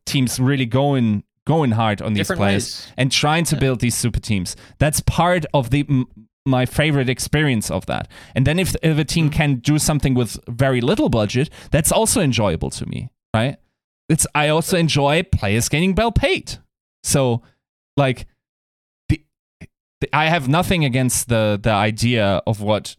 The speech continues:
Speaker 1: packing, uh, sorry, Depay tried to do this season.
Speaker 2: Yeah.
Speaker 1: I do think that given,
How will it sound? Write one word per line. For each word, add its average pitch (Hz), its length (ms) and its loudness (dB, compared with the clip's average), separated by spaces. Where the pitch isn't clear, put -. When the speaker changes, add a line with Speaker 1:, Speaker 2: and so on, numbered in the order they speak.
Speaker 1:
packing, - 440 -2
uh, 127 160 0
sorry, 95 300 -2
Depay 127 400 0
tried 110 280 -2
to 110 80 -4
do 110 180 -2
this 87 160 -6
season. 90 420 -8
Speaker 2:
Yeah. 78 180 -10
Speaker 1:
I 139 300 0
do 156 340 0
think 113 520 -4
that 117 480 -2
given, 120 720 -2